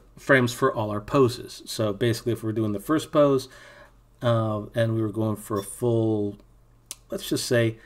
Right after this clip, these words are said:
uh, one second, we wanna make sure that, uh, our first pose could be like, uh,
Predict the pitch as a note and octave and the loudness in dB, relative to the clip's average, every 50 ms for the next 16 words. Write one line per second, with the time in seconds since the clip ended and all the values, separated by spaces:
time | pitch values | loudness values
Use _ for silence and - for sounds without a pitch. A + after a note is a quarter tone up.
0 | - - - - - - - A2 G2+ G2 F#2+ G#2 A2+ A2 A2 - - - B3 A#3+ | -20 -20 -20 -20 -18 -8 -4 -2 -2 0 0 0 2 0 0 0 -2 -2 -2 -2
1 | - - A2+ A2 A2 - - - - - - - - - B2 D3 G3+ G3 E3+ D3 | 0 0 0 0 -2 -6 -14 -20 -20 -20 -20 -8 -4 0 2 4 4 6 6 4
2 | C#3 B2 - - - - B2+ B2 A#2+ A2 A2+ G#2+ G#2 - - - - - - A#2 | 4 2 0 -2 2 4 4 4 4 2 0 -2 -2 -4 -8 -10 -10 -10 -8 -6
3 | G#2+ G#2 G2 G2 - _ _ - - - A2+ - D3 D#3 - - - - C3+ B2+ | -6 -6 -6 -8 -12 _ _ -10 -8 -8 -2 0 0 -2 -2 -2 0 2 2 2
4 | A#2+ B2 - - G#2+ G#2+ A2+ G#2+ G2+ G2 G#2 G2+ F#2+ F#2+ - G2 F#2+ F2+ | 2 0 -4 -4 0 2 2 2 2 0 0 -2 -2 -2 -4 -6 -6 -6